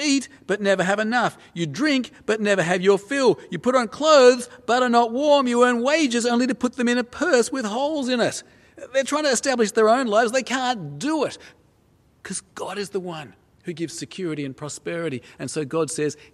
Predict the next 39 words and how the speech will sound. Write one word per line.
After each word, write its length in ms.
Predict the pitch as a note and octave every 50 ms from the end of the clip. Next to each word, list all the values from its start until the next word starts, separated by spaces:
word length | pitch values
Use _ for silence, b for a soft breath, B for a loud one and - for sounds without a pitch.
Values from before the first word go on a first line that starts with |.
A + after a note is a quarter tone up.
| B B2 A#2+
"Get 260 | - A#3+ B3+ B3 -
that 160 | A#3+ A3+ A3+
into 160 | A3 G#3 G3
your 200 | G3 F3 E3 D3+
heads 340 | C3 B2 B2+ A#2+ D#3 E3 - - B B B
and 220 | B F3 E3+ C#3+
get 240 | - B3+ B3 B3 -
your 60 | B3
priorities 640 | - - A3+ A3+ A3+ A3 A3 A3+ A3 G#3 G#3 G3+ D#3+
right. 320 | D#3+ F3 F3 E3+ D3 A#2+ - - b b b b b -
Honour 260 | A#3+ B3 C4 B3 A#3+ A3+
me 240 | G#3 G#3 G#3+ G#3+
first. 480 | G3+ G#3+ - A#3+ A#3 A3+ F#3 - - - b b b b - B2+ C3+
Build 260 | G3 C4+ C4 A#3+ G3
my 160 | G3 A3 A3 G#3+
temple." 500 | - A3 A#3+ A#3+ G3 - G3 D#3 - - - - _
Verse 220 | - F#3 F3 -
seven, 340 | - G3+ G#3 G#3 F#3 D#3+ B2+ B B
this 140 | B A3+ G3+ G3
is 80 | G#3 G#3+
what 120 | A3 G#3+
the 80 | G3 G3
Lord, 280 | G3 F#3+ F#3 F3+ D#3+
the 340 | - - F#3+ E3+ E3+ D3 E3
Lord, 280 | E3+ E3 F3 E3+ D#3+ E3+
Lord 280 | - E3 D#3+ E3+ D#3+
Almighty 340 | D3+ D3+ D3+ D3 D3 C#3+ C#3
says. 480 | B2+ - C3+ C3+ C#3+ E3 G#3 A3 - - B B B B B
"Give 200 | - G#3+ A3 -
careful 360 | - - A3+ A#3+ A3+ A#3+ A#3+
thought 300 | G#3 - G#3 G3 G3 G3
to 100 | - F3
your 160 | E3+ E3 D3+ C3
ways. 440 | A#2+ A#2+ B2 C3+ E3 G3+ A3 - - B B B B B - A#2+
Go 220 | A#2+ G3 A#3+ C4+
up 160 | C#4 B3+ B3 A#3
into 180 | A3 F#3 F#3
the 100 | F#3 F3+
mountains 600 | E3+ C3+ A#2+ A#2 A#2 A#2 A2+ B2+ D#3 G3+ G#3+ -